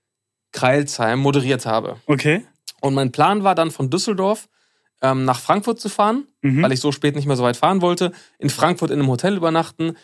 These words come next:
Speaker 1: und dann am nächsten Morgen den Rest der Strecke zu fahren.
Speaker 2: Ja.
Speaker 1: So habe ich auch alles gebucht. Jetzt stand ich aber vor folgendem Problem.
Speaker 2: Oh nein. <laughs>
Speaker 1: Ich musste meinen Laptop mitnehmen nach Kreilsheim.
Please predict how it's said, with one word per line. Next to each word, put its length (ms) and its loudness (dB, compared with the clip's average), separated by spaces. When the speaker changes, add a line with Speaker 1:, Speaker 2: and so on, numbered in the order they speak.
Speaker 1:
und 100 -6
dann 60 2
am 100 2
nächsten 300 0
Morgen 480 2
den 100 0
Rest 220 0
der 60 -4
Strecke 300 -12
zu 140 -20
fahren. 340 -20
Speaker 2:
Ja. 260 0
Speaker 1:
So 240 2
habe 120 4
ich 80 -2
auch 120 -2
alles 260 2
gebucht. 500 -4
Jetzt 280 0
stand 220 2
ich 120 0
aber 120 4
vor 120 -14
folgendem 340 -2
Problem. 460 -4
Speaker 2:
Oh 220 2
nein. 400 -2
<laughs> 40 -16
Speaker 1:
Ich 160 0
musste 380 0
meinen 180 2
Laptop 380 0
mitnehmen 480 -8
nach 160 -6
Kreilsheim. 680 -2